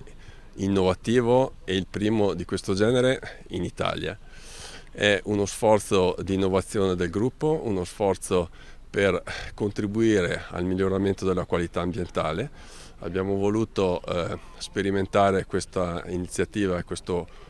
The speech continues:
nuovo modo di, eh, distribuire gas naturale alle, ag-, agli utenti proprio in questa cornice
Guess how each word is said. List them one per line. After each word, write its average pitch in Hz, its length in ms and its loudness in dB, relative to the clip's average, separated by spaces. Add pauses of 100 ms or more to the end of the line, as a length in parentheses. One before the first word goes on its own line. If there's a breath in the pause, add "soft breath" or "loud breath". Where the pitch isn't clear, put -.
(120)
nuovo 101 280 2
modo 101 400 4
di, 90 300 -2
eh, - 480 -6 (240 loud breath)
distribuire 98 920 2
gas 95 220 0
naturale 92 680 2 (220 loud breath)
alle, 85 520 -4 (140 loud breath)
ag-, 87 240 -8
agli 90 180 -2
utenti 92 600 0 (220 loud breath)
proprio 104 300 -2
in 92 80 0
questa 92 500 2
cornice 90 680 0